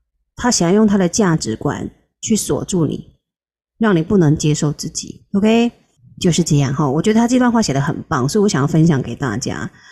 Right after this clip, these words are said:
那另外呢，这个在我和我的使用说明书上面哦，他有提到一个心理学的开创者叫荣格哦。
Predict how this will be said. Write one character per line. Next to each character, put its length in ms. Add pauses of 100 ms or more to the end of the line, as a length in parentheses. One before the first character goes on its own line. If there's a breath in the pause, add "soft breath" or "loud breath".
(240 loud breath)
那 480
另 300
外 200
呢， 460
这 160
个 580
在 360
我 220
和 160
我 140
的 100
使 160
用 160
说 140
明 160
书 180
上 320
面 240
哦， 240
他 120
有 100
提 160
到 160
一 80
个 260
心 220
理 60
学 240
的 120
开 220
创 240
者 160
叫 180
荣 360
格 220
哦。 280